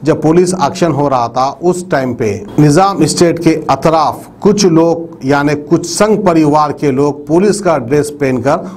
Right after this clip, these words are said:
मुसलमानों पर जुल्म कर रहे थे। तो वहीं पर ये रजाकारों को वहां तक पहुंचने का मौका नहीं दिया जा रहा था, यानी इनको यहीं पर रोक दिया जा रहा था। खैर, जुल्म हर दो तरफ हुआ है, इधर भी हुआ है, उधर भी हुआ है,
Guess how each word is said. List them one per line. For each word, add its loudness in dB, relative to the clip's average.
मुसलमानों 2
पर -2
जुल्म 0
कर -2
रहे -2
थे। -2
तो 4
वहीं 4
पर 0
ये 4
रजाकारों 2
को 0
वहां 0
तक -4
पहुंचने -2
का 0
मौका -2
नहीं -4
दिया 0
जा -2
रहा -4
था, -12
यानी 2
इनको 2
यहीं 2
पर 0
रोक 0
दिया 0
जा 0
रहा -2
था। -6
खैर, 4
जुल्म 0
हर 2
दो 2
तरफ 0
हुआ 2
है, -2
इधर 2
भी 0
हुआ 2
है, -2
उधर -2
भी 0
हुआ 2
है, -2